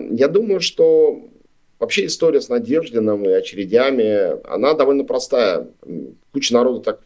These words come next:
как-то шокировались, удивились, а потом стали объяснять, я тоже это везде читаю, что на самом деле это Надеждин, судя по его высказыванию, он практически такой же Путин, поэтому очереди выстраиваются,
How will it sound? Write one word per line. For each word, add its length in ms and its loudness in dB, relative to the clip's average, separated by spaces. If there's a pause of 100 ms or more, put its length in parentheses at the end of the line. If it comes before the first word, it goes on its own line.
(160)
как-то 240 -14
шокировались, 640 -2
удивились, 600 -2 (280)
а 80 -4
потом 300 2
стали 320 0
объяснять, 520 -2
я 60 -8
тоже 240 -2
это 140 -8
везде 240 -4
читаю, 320 0
что 160 -10
на 80 -4
самом 320 2
деле 140 0
это 140 -12
Надеждин, 540 -2 (200)
судя 260 -4
по 80 2
его 80 2
высказыванию, 500 -2
он 80 -6
практически 460 -6
такой 320 0
же 100 -2
Путин, 380 -4
поэтому 500 0
очереди 400 -4
выстраиваются, 720 0